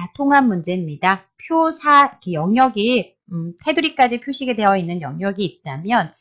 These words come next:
지삼부터 아이십이 영역을 선택을 하십니다. 그리고 나서 데이터에 가셔서 데이터 도구에 통합을 클릭합니다.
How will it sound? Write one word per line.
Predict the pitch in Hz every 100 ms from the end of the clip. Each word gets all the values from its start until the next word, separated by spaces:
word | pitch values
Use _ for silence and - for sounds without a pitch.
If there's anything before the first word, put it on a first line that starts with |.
| _ _
지삼부터 | - 277 294 302 269 262 277 254 247
아이십이 | - 151 175 190 269 240 180 -
영역을 | 143 160 180 170 185
선택을 | 220 214 214 196
하십니다. | 233 240 240 180 143 143 143 _ _ _
그리고 | - 262 285
나서 | 233 233 220 220
데이터에 | 208 175 185 214 208
가셔서 | 180 175 180 175 160 247 330 _
데이터 | - 170 180 214 202
도구에 | 151 143 160 262 196 - _ _
통합을 | 277 254 214 202 226
클릭합니다. | - 135 135 - 180 139